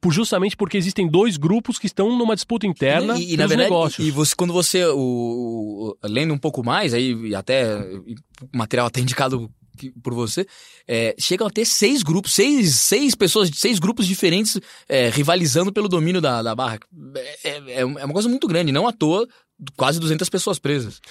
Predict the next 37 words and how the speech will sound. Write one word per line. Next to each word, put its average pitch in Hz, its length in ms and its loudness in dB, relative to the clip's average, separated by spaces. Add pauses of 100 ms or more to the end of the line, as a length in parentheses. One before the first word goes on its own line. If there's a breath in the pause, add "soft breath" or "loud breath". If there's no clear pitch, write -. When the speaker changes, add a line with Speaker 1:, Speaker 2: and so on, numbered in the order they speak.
(200 loud breath)
Speaker 1:
Exato, 117 500 2
e 117 140 4
é, 127 100 0
na 151 160 4
verdade, 175 420 2
e 165 200 4
esse 247 200 2
vazio 196 540 2
no 139 100 4
poder, 139 380 2
ou, 156 120 0
ou 135 280 2
seja, 127 320 2
é, 123 180 2
na 120 120 2
verdade, 120 720 2 (320 loud breath)
não 247 120 4
existe 226 240 4
um 240 60 2
vazio 196 260 4
porque 208 220 -2
existe 185 240 2
um 196 80 2
grupo 190 260 2
que - 120 -6
está 208 160 2
no 202 100 2
poder 160 260 2
atualmente, 151 640 0 (320 loud breath)
só - 240 2
que 247 160 0
com 247 380 4
a, 190 680 2
com 220 220 2
a, 175 420 2
com 185 160 2
a 170 460 2